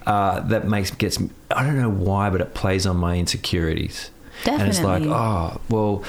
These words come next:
Speaker 1: because say you're in love with, this is the part that I don't get. So say you're really in love with someone, right?
Speaker 2: Then I don't wanna sleep with anybody else anyway.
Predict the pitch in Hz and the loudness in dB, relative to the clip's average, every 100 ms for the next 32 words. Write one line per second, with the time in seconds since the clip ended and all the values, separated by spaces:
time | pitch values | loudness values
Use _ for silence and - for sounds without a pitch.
0 | - - 120 127 107 147 156 151 104 92 | -10 -6 -2 0 2 2 2 2 2 2
1 | 95 98 98 117 120 110 - 82 76 80 | 2 2 2 0 2 2 2 2 2 2
2 | 78 - 78 - - - - 110 107 - | 0 0 -2 -4 -6 -6 -2 0 2 2
3 | 160 147 101 98 90 87 80 78 82 78 | 2 2 4 2 2 2 2 2 2 2
4 | 78 - - 73 71 71 73 85 110 - | 0 0 0 0 0 0 0 0 -2 -4
5 | - - 240 240 220 220 180 180 202 - | -4 -2 0 0 0 0 -2 0 -2 -2
6 | 160 - 160 147 147 147 143 147 147 147 | -4 -2 -4 0 0 0 -2 -2 -2 -2
7 | - 143 139 143 139 143 151 | -2 -2 0 0 0 -2 -4